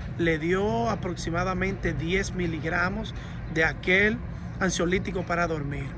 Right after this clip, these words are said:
Carlos, eh, fue el primero, fue la primera víctima de Natalia, luego de haber ingerido ese ansiolítico en un té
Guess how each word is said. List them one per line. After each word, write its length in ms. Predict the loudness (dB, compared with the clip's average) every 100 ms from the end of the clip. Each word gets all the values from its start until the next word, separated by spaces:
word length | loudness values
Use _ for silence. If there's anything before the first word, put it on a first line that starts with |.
| -8 -10 -10 -2
Carlos, 600 | 6 8 8 2 -2 -4 -8 -10 -10 -8 -10 -10 -10 2
eh, 320 | 4 6 6 4
fue 200 | 4 6
el 100 | 4
primero, 520 | 2 6 6 6 4
fue 220 | 2 2
la 100 | 2
primera 400 | 2 2 4 4
víctima 460 | 4 0 -2 -4 -4
de 80 |
Natalia, 580 | -4 0 2 2 0 -4 -6 -10 -10 -2
luego 380 | 4 4 4 2
de 100 | 2
haber 360 | 4 4 4
ingerido 520 | 2 2 2 2 2 0
ese 160 | 0
ansiolítico 640 | -2 0 0 0 0 -2 0
en 140 | 0
un 160 | 0 4
té 280 | 4 4